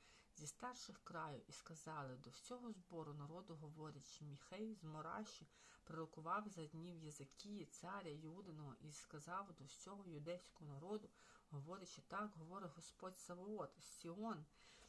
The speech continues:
як те поле, заораний буде, а Єрусалим за румовище стане, а гора цього храму па-, під гірками лісу».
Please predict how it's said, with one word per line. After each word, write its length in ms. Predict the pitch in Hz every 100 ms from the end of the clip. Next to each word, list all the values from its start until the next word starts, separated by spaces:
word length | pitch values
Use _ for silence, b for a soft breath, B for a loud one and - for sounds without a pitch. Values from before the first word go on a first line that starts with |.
| B B B -
як 400 | 151 170 165 -
те 140 | 165
поле, 580 | 143 202 233 262 196 160
заораний 760 | 156 - 156 220 247 214 180
буде, 540 | 170 165 180 180 165 147
а 140 | 147
Єрусалим 800 | 160 160 160 - 160 160 214 262 B B B -
за 360 | 151 190 247
румовище 800 | 220 180 180 180 165 147 - 135
стане, 560 | - - 143 135 143 151 -
а 100 | 147
гора 380 | 135 151 170
цього 260 | 220 - 220
храму 420 | - 170 156 143 - -
па-, 260 | 151 165 - -
під 200 | 175 170
гірками 600 | 156 175 - 170 156 151
лісу». 520 | 156 156 151 - 147